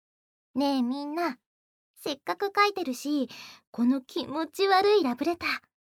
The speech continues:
今から読んでみるね。「僕は昨年の文化祭で同じ班になってから、ずっとレイナちゃんのことが気になっていました。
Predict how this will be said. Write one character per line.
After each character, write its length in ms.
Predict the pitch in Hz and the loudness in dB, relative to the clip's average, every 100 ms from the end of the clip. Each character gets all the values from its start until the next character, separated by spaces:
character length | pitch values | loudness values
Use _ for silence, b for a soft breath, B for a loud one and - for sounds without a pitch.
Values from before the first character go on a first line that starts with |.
| _ | _
今 260 | 247 302 320 | -4 -2 -2
か 140 | 294 | -2
ら 80 | 196 | -6
読 160 | 170 226 | -2 0
ん 20 | 571 | 2
で 100 | 415 | 0
み 100 | 208 | 0
る 80 | 165 | -2
ね。 120 | 240 523 _ _ _ _ _ B B B B B B B B _ _ - | -4 -4 _ _ _ _ _ B B B B B B B B _ _ 2
「僕 340 | 440 - 392 | 2 4 2
は 240 | 311 - - _ _ | 2 0 -6 _ _
昨 420 | - 226 - 427 539 508 | -8 -8 -4 -2 2 2
年 80 | 339 | 2
の 120 | 247 | 0
文 300 | 208 277 339 | 0 0 2
化 160 | 349 | 2
祭 240 | 349 339 339 | 2 0 2
で 120 | 311 | 0
同 120 | 254 285 392 | 2 2 2
じ 160 | 415 | 2
班 260 | 403 440 415 | 4 2 2
に 140 | 277 | 0
な 140 | 214 - | 0 -2
っ 60 | |
て 160 | - 269 | -2 -8
か 200 | - 208 | -8 -10
ら、 120 | 180 _ _ _ _ _ _ _ | -10 _ _ _ _ _ _ _
ず 260 | 320 320 | -4 -4
っ 20 | - _ | -6 _
と 160 | 453 466 | 4 6
レ 80 | |
イ 40 | 440 508 571 508 | 6 4 2 2
ナ 60 | |
ち 60 | 403 | 2
ゃ 100 | 381 | 0
ん 80 | 349 | 0
の 100 | 320 | -2
こ 160 | 311 | -2
と 140 | 311 311 | -2 0
が 120 | 294 | -2
気 200 | - 262 | -2 -2
に 180 | 285 427 | 0 4
な 100 | 523 571 | 4 4
っ 20 | |
て 80 | 587 554 | 4 4
い 40 | 480 | 2
ま 100 | 440 | 0
し 100 | - | 0
た。 200 | 277 254 | -8 -10